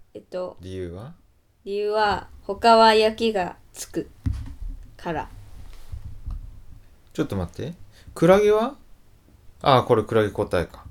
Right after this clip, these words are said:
Speaker 2: あ、
Speaker 1: うん。
Speaker 2: そうか。焼きつかんやな。あ、びっくりした。
Speaker 1: クラゲ焼きなんて聞いたことない。
Speaker 2: <laughs> わからんね。あるかもしれん。他のはね、何？
Speaker 1: たこ焼き、
Speaker 2: たこ焼き、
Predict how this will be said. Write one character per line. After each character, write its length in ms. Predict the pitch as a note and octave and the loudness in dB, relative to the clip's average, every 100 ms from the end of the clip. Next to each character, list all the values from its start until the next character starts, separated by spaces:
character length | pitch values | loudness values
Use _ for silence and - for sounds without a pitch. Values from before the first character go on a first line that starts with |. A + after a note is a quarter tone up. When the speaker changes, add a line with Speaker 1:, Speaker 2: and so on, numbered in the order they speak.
| - - | -20 -12
Speaker 2:
あ、 60 | - | -4
Speaker 1:
う 40 | |
ん。 20 | |
Speaker 2:
そ 60 | F2+ | -4
う 60 | E2+ | -4
か。 80 | D2 - - | -10 -16 -6
焼 240 | G2 F#2+ | -4 -4
き 20 | F#2+ | -6
つ 100 | - | -6
か 140 | F2+ | -6
ん 40 | |
や 60 | D2 | -6
な。 200 | F2+ E2+ - | -8 -8 -8
あ、 80 | - | -8
び 140 | D#2+ F2+ | -6 -6
っ 40 | |
く 80 | - | -4
り 80 | F2+ | -4
し 180 | - | 0
た。 120 | - A#3 | 2 4
Speaker 1:
ク 100 | G#3 | 4
ラ 140 | A3 | 4
ゲ 100 | A3 | 4
焼 200 | A3+ A3+ | 2 2
き 80 | A3+ | 0
な 80 | G#3+ | -2
ん 80 | G3 | -4
て 80 | |
聞 160 | E3 G3 | -10 -8
い 40 | |
た 120 | G3 G#3 | -4 2
こ 60 | |
と 60 | - | 8
な 60 | - | 12
い。 40 | - - - | 12 10 -2
Speaker 2:
<laughs> 240 | - - | -6 0
わ 140 | B2 | 2
か 100 | B2+ | 4
ら 120 | C3 A2 | 4 2
ん 40 | |
ね。 60 | G#2 | 0
あ 100 | A#2+ | -2
る 80 | |
か 120 | A#2 F#2+ | 0 -2
も 120 | F#2 | -4
し 40 | |
れ 60 | F2+ | -8
ん。 20 | - - - - - - - | -10 -10 -12 -18 -20 -18 -4
他 240 | C#3 E3 | -2 0
の 100 | G3 | 0
は 120 | C#3+ A2 | 0 -2
ね、 200 | A2+ A2 _ - | -6 -8 _ -10
何？ 280 | F#2 F#2 G#2 _ | -8 -10 -14 _
Speaker 1:
た 120 | C#4 | -16
こ 220 | - A3+ | -12 -4
焼 120 | A#3+ A#3+ | 2 2
き、 20 | |
Speaker 2:
た 60 | |
こ 120 | A#3 A#2 | 4 4
焼 200 | A2 A#3 | 2 0
き、 440 | A3+ A2 F2 - | -6 -6 -10 -14